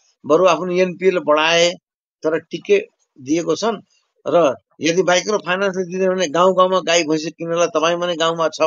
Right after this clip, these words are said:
भने हेर्नुहोस्। अ, अब ठिक छ, कोही अब कसैले लिएर कसैले जाँडै खायो होला, कसैले रक्सी खायो होला, जुवा तास खेल्यो होला,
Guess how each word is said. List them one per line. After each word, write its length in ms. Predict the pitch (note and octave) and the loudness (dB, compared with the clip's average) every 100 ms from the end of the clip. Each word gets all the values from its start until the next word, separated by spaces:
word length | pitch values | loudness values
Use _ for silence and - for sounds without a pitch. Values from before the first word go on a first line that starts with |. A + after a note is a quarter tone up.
| D3+ | -2
भने 160 | D3+ | -2
हेर्नुहोस्। 360 | C3+ C3+ F3 - _ _ _ - | 0 0 -2 -12 _ _ _ -2
अ, 60 | D#3 - | 0 2
अब 60 | F#3+ - | 0 2
ठिक 160 | C#4 G#3 | -2 2
छ, 60 | B3+ - | 0 0
कोही 280 | G#3+ A#3 A#3+ | -2 -2 -2
अब 300 | G3+ F3 E3+ F3 | -2 -2 -2 -4
कसैले 300 | D#3+ G3+ G3+ | -2 0 0
लिएर 320 | F#3+ G3+ G3+ G3+ | 2 2 2 2
कसैले 320 | E3+ F#3 F#3+ F#3 D3+ - D#3 | 0 0 0 -4 -6 -10 -2
जाँडै 280 | E3 F3+ | -2 -2
खायो 200 | D#3+ D#3+ | -2 -2
होला, 160 | D#3+ E3 | 0 -2
कसैले 440 | E3 D3+ D#3 D#3+ | -4 -6 -4 -2
रक्सी 240 | D#3 D3 D#3+ | -2 -4 -4
खायो 180 | D3+ D3 | -2 0
होला, 120 | D#3 | 0
जुवा 220 | C#3 D#3 | -2 -4
तास 260 | D#3 D3+ - | -4 -6 -6
खेल्यो 180 | C#3+ C#3 | -6 -2
होला, 120 | D#3 | -4